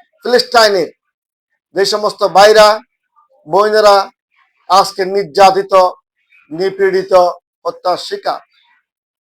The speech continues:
আল্লাহ তাদেরকে কবুল করুক, তাদেরকে রক্ষা করুক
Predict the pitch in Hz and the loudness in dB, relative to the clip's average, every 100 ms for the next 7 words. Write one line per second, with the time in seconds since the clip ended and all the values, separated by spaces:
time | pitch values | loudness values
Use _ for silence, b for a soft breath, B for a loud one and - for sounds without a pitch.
0 | _ _ _ _ 175 190 190 180 - 165 | _ _ _ _ 0 2 2 2 0 -6
1 | 160 160 160 147 127 _ _ _ _ _ | -6 -8 -8 -8 -8 _ _ _ _ _
2 | 160 175 180 190 208 214 214 _ _ _ | -6 -4 -4 -4 0 -2 -4 _ _ _
3 | _ - 156 160 160 160 156 165 - 135 | _ -6 -4 -4 -6 -8 -6 -12 -12 -16
4 | 120 | -20